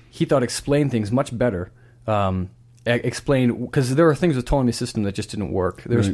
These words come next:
Speaker 1: pre-, they'd make predictions, they'd be a little off, and just some things weren't where they were supposed to be, and he was, basically, it was a convention. It was something that people,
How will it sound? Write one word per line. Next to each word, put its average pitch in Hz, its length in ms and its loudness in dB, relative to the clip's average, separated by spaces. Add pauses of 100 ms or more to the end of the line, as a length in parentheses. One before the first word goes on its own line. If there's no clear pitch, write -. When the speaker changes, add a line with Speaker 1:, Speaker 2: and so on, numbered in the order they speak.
(160)
Speaker 1:
pre-, 113 40 -2
they'd 131 180 2
make 131 160 0
predictions, 131 460 -2
they'd 113 180 0
be 113 80 0
a 117 60 4
little 117 180 4
off, 113 360 2
and 92 140 -6 (540)
just 175 200 -2
some 202 160 4
things 175 180 4
weren't 165 220 4
where 160 100 6
they 156 60 6
were 143 60 2
supposed 147 300 2
to 131 60 -6
be, 131 380 2
and 117 100 2
he 143 80 2
was, 135 240 0 (140)
basically, 185 320 4
it 139 40 2
was 139 140 2
a - 40 -12
convention. 113 480 0
It - 20 -2
was 101 80 -6
something 147 240 0
that 110 160 0
people, 117 520 0